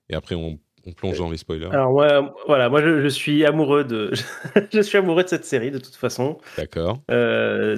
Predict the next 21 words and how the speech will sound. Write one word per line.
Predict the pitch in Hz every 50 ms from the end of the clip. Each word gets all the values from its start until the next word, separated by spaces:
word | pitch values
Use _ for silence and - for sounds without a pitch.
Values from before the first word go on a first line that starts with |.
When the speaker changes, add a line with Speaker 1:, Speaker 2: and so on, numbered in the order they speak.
| -
Speaker 2:
et | - 117 117
de, | 113 120 117
de | 107 117 - 120
cette | - 127 - 139
ambiance, | 135 123 104 107 113 113 117 123 120 - - 110
de | 104 104 104
cet | - - 110 - 123
endroit | 120 117 120 104 117 120 123
qu'est | 120 - 120
la | 107 107
T | 104 - 120
V | 104 113 113
A. | 117 135 135
Donc, | 120 120 117 110 - - 113
euh, | 104 107 104 104 107 107
oui, | 107 113 120 120 - - -
j'ai | 107 104 110 - - -
adoré | - 196 180 156 117 117
cet | 123 120 - - -
épisode. | - - - - - - - - - _ - _ -
Speaker 1:
D'accord. | 87 90 90 - - - -